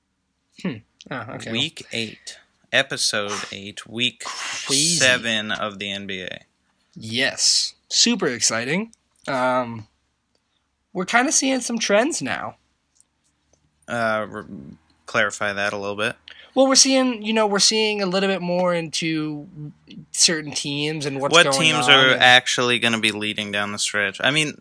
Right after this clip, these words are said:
Speaker 2: again, it's still early.
Speaker 1: Yeah,
Speaker 2: I'm speaking
Speaker 1: um,
Speaker 2: for my Celtics here when I say it's still early.
Speaker 1: Yeah,
Speaker 2: Um,
Speaker 1: so we, I think it's fair to say that the Celtics are, are washed. It's time to blow it up. Danny Ainge is,
Speaker 2: Yeah.
Speaker 1: is, uh, is done.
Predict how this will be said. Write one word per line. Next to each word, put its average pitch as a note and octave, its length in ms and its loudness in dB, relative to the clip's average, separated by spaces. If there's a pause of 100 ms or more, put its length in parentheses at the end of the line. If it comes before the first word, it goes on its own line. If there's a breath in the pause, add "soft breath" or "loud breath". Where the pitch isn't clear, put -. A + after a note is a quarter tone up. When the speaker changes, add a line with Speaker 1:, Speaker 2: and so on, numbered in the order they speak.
Speaker 2:
again, A#2 440 -2 (180)
it's A2+ 160 -4
still G#2+ 300 -2
early. G#2+ 420 -2 (720 soft breath)
Speaker 1:
Yeah, F#3 480 0 (100)
Speaker 2:
I'm A#2 140 -2
speaking D3 340 4
Speaker 1:
um, A2 60 -8
Speaker 2:
for A2+ 100 -6
my A2+ 160 0
Celtics A2+ 480 0
here A2+ 220 -2
when A2 100 -2
I A2 160 -2
say G#2+ 240 -4
it's G#2 160 -4
still A2 300 -2
early. G#2 340 -2 (880 soft breath)
Speaker 1:
Yeah, F3+ 340 6
Speaker 2:
Um, G#2+ 40 -2
Speaker 1:
so F3 240 6 (100)
we, G#3 380 2
I G3 160 8
think D#4+ 160 0
it's - 140 2
fair G3 300 4
to G3 60 0
say F#3+ 220 4
that D#3 140 -6
the D3 80 -6
Celtics G3+ 520 4
are, G3+ 240 2
are D#3 200 2
washed. B2 640 0 (320 soft breath)
It's - 120 0
time D#3 300 6
to G3+ 60 2
blow F3 300 4
it D3 60 2
up. B2+ 220 0
Danny C#3+ 320 2
Ainge D#3 320 2
is, A#2 380 2
Speaker 2:
Yeah. A#2 240 2
Speaker 1:
is, - 240 2 (520 soft breath)
uh, A#2 400 0
is A2+ 220 -4
done. D#3+ 460 2